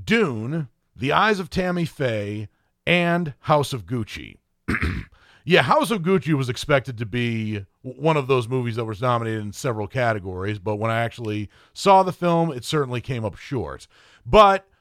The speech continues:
my guess is that Cruella is gonna win this one. Now, it has some very tough competition with The Eyes of Tammy Faye, particularly because the makeup that Jessica Chastain had on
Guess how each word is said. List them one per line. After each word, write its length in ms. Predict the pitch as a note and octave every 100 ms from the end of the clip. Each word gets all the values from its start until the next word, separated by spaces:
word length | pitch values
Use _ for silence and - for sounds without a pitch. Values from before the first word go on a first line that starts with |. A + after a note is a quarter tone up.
| _
my 320 | - G3 D4+ D4
guess 400 | G3+ F#3+ E3 -
is 320 | D#3 D3+ B2
that 380 | C3+ C3 B2 -
Cruella 580 | - C#3+ C#3+ C#3 A#2+
is 80 | A2
gonna 180 | G#2+ A2+
win 220 | G#2 G#2
this 240 | G2+ G2 G2+
one. 320 | C#2+ G#1+ A1+ _ _
Now, 480 | C3 E3+ D#3+ C#3+ C3+ -
it 140 | E3
has 220 | G3+ A3+
some 120 | F3 D#3+
very 380 | A#2 B3 B3+
tough 240 | F#3+ G3 D3
competition 560 | E3 D3 C3+ C#3+ C3+
with 100 | A#2+
The 120 | G#2+ A#2+
Eyes 260 | B2+ A#2+
of 100 | A2
Tammy 320 | - A#2+ G#2
Faye, 420 | F#2+ - B2+ G2+ F#2+
particularly 460 | A#2+ G3 F3+ D#3
because 640 | C3 A#2+ C3 A#2+ A#2 A2 - - - A#2
the 100 | C#3+
makeup 520 | D3 G3+ F#3 D3 G#2+
that 80 | A#2+
Jessica 340 | D3+ D3 C3+
Chastain 640 | - D3+ C3 - C#3+ C#3+
had 260 | A#2 C3 B2
on 560 | A#2+ E3 C#3 A#2 A2+